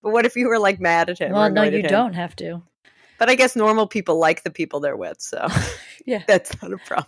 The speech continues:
Speaker 2: I mean, you
Speaker 1: Like, would you be happy for Colin and hug him if he w-,
Speaker 2: If
Speaker 1: went
Speaker 2: I had
Speaker 1: on
Speaker 2: a fight
Speaker 1: A B C?
Speaker 2: with him that morning and then he still
Speaker 1: Yeah.
Speaker 2: went, I guess I would go down and hug him. But
Speaker 1: What if you didn't like him anymore? <laughs>
Speaker 2: Maybe not. I don't know.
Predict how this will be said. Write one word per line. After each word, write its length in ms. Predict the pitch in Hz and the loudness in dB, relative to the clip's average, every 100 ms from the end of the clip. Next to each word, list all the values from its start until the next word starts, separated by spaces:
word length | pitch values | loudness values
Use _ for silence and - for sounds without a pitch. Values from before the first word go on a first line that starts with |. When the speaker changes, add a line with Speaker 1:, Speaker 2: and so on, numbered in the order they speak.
| 311 | -2
Speaker 2:
I 80 | |
mean, 220 | 370 403 302 | -2 -2 0
you 40 | |
Speaker 1:
Like, 140 | 233 | 2
would 100 | 269 | 2
you 80 | 220 | 0
be 80 | 214 | 0
happy 300 | 247 226 254 | 2 2 0
for 160 | 254 233 | 0 2
Colin 320 | 233 208 208 | 4 4 2
and 100 | 220 | 0
hug 220 | 247 214 | 0 0
him 240 | 233 247 | 0 0
if 100 | 240 | -2
he 140 | - 254 | -4 -2
w-, 120 | 233 - - | -2 -4 -2
Speaker 2:
If 140 | 262 269 | 0 4
Speaker 1:
went 0 | |
Speaker 2:
I 180 | 302 | 4
had 140 | - 294 | 4 4
Speaker 1:
on 60 | 220 | 2
Speaker 2:
a 20 | |
fight 280 | 226 233 247 | 2 0 -2
Speaker 1:
A 20 | |
B 60 | |
C? 0 | |
Speaker 2:
with 80 | - | -2
him 80 | 240 | -2
that 160 | 202 190 | -2 -4
morning 520 | 180 208 185 165 175 | -2 0 -2 -4 -6
and 200 | - 175 | -4 -2
then 100 | 190 | -2
he 100 | 202 | -2
still 280 | 180 - 196 | -4 0 2
Speaker 1:
Yeah. 160 | 160 | 2
Speaker 2:
went, 180 | 175 160 | 0 -2
I 80 | - | -2
guess 260 | 247 302 185 | 2 2 2
I 60 | |
would 140 | 175 175 | -2 0
go 160 | 185 | 2
down 260 | 175 175 160 | 4 2 0
and 180 | 165 185 | -6 -6
hug 220 | 185 175 | -6 -4
him. 240 | 165 156 | -6 -4
But 140 | 175 185 | -2 2
Speaker 1:
What 100 | 240 | 2
if 140 | 269 294 | 2 2
you 40 | |
didn't 180 | 285 262 | 2 4
like 280 | 196 208 220 | 6 6 6
him 120 | 190 | 2
anymore? 640 | 160 160 156 151 151 170 - - | 2 -2 -2 0 0 -2 -6 -8
<laughs> 800 | 214 - - - - - - - | -6 -6 -12 -18 -18 -20 -20 -14
Speaker 2:
Maybe 360 | 214 220 240 | -2 0 2
not. 340 | 320 440 - - _ _ | 2 2 2 0 _ _
I 120 | 180 185 | -6 -4
don't 180 | 233 | -2
know. 220 | 311 254 | -2 -2